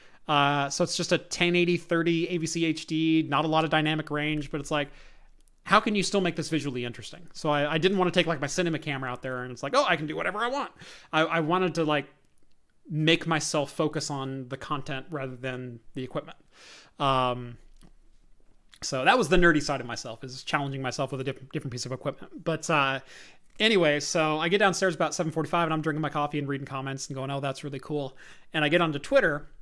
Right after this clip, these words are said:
and, uh, one of our patron users had, like, uh, um, posted, like, uh, "I couldn't get a, a Cool Craft computing shirt, so I made my own."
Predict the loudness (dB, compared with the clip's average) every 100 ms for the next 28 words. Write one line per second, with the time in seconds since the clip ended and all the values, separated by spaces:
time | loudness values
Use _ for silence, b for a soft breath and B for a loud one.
0 | -8 0 2 4 4 4 4 4 4 6
1 | 6 4 0 -2 -2 -4 -2 0 0 0
2 | 0 -4 0 -2 -2 -2 0 0 -4 -8
3 | -18 -18 -14 -2 0 0 -2 -8 -12 -16
4 | -4 2 2 2 -2 0 -2 -2 -4 -2
5 | -2 -6 -10 -14 -20 -6 -2 2 2 2
6 | 0 -6 -10 -8 2 2 4 2 2 -4
7 | 0 0 0 -4 -6 -4 -2 -4 -2 -2
8 | -2 -2